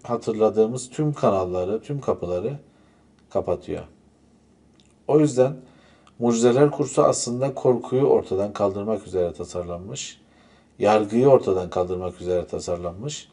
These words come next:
bizi özgürleştiren, bizi iyileştiren, kendimizi tanımamız yol-, yolculuğunda bize rehberlik eden içe dönük bir kurs.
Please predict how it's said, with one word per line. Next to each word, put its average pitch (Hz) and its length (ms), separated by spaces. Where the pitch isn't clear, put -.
bizi 120 420
özgürleştiren, 90 880
bizi 110 360
iyileştiren, 101 840
kendimizi 131 580
tanımamız 131 540
yol-, 110 400
yolculuğunda 98 840
bize 127 220
rehberlik 110 560
eden 107 320
içe 156 300
dönük 131 440
bir 90 120
kurs. - 420